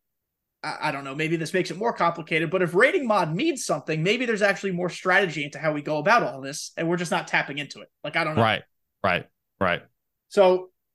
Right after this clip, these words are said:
Speaker 1: I think overall, ranked plus the redundancy in sets and seasons has just made this game boring at times to play. Plus the grind, let alone the grind. I,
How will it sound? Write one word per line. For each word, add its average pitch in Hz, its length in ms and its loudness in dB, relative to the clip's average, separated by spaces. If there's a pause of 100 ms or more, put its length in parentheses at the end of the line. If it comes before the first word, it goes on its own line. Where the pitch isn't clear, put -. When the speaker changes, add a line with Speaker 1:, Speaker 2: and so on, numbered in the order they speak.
(260)
Speaker 1:
I 202 100 4
think 233 220 0
overall, 196 800 6 (1500)
ranked 185 840 -2 (520)
plus 202 400 4
the 180 220 2
redundancy 170 840 2
in 165 80 -4
sets 175 300 -2
and 156 100 -8
seasons 170 500 -4
has 165 220 -2
just 165 280 -6
made 156 360 0
this 156 200 -6
game 143 500 -4 (800)
boring 147 560 -6 (560)
at 147 240 -2
times 131 600 -6
to 131 100 -12
play. 120 460 -10 (220)
Plus 196 260 4
the - 80 -6
grind, 135 420 -4
let 139 120 -6
alone 131 220 -10
the - 60 -20
grind. 113 260 -14 (640)
I, 185 460 2